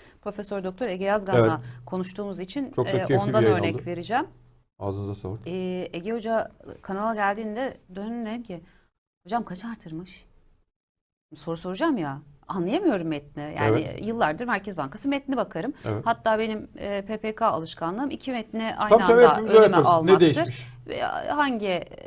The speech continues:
Speaker 1: bölümleri çıkartmış, işte turizme vurgu yapmış mı, şu mu, bu mu? Çünkü çok klasik yani yerleri de onun belli olduğu için, e, gidip geldiği, işte yurt dışı risklerine
Speaker 2: Ya da
Speaker 1: vermiş
Speaker 2: küçük
Speaker 1: falan filan.
Speaker 2: farklılıklarda olduğu için metinlerde.
Speaker 1: Evet, orada hani iki metni,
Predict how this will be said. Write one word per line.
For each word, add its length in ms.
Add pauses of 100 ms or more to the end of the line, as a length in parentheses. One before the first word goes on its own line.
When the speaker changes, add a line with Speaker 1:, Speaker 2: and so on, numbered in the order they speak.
(140)
Speaker 1:
bölümleri 400
çıkartmış, 600
işte 240
turizme 360
vurgu 300
yapmış 480
mı, 60
şu 180
mu, 120
bu 120
mu? 120
Çünkü 200
çok 220
klasik 360
yani 200
yerleri 400
de 40
onun 240
belli 260
olduğu 300
için, 420 (340)
e, 220
gidip 320
geldiği, 380
işte 200
yurt 200
dışı 260
risklerine 460
Speaker 2:
Ya 60
da 40
Speaker 1:
vermiş 180
Speaker 2:
küçük 260
Speaker 1:
falan 140
filan. 120
Speaker 2:
farklılıklarda 460
olduğu 200
için 180
metinlerde. 500
Speaker 1:
Evet, 120
orada 440
hani 180
iki 180
metni, 460